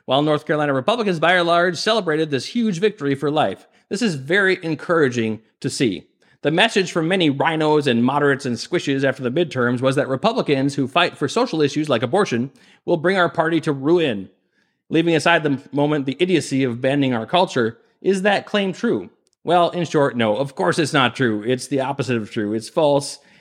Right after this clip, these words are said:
and the opposite is true. Only by going on the offense on abortion and other social issues will Republicans ever win durable majorities in state houses across the country.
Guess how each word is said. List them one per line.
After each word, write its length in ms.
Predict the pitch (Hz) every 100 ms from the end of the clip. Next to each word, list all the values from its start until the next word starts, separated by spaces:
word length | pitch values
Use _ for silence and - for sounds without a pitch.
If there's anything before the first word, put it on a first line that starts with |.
| -
and 160 | 143 147
the 80 |
opposite 440 | 165 196 165 180 180
is 260 | 226 233
true. 340 | - 151 101 87 _ _ _
Only 240 | 214 269 240
by 140 | 196
going 320 | 175 214 208
on 100 | 180
the 100 | 160
offense 500 | 165 247 202 190 - -
on 120 | 151
abortion 420 | 139 170 170 165
and 120 | 147
other 180 | 156 143
social 320 | 160 214 -
issues 400 | 147 139 131 131
will 160 | 131 139
Republicans 460 | 143 156 156 151 151
ever 200 | 220 180
win 200 | 156 139
durable 380 | 160 180 156
majorities 600 | 143 135 190 147 127 123
in 80 | 123
state 240 | 117 165 139
houses 360 | 135 120 131
across 280 | 123 123 113
the 80 | 131
country. 360 | 151 143 95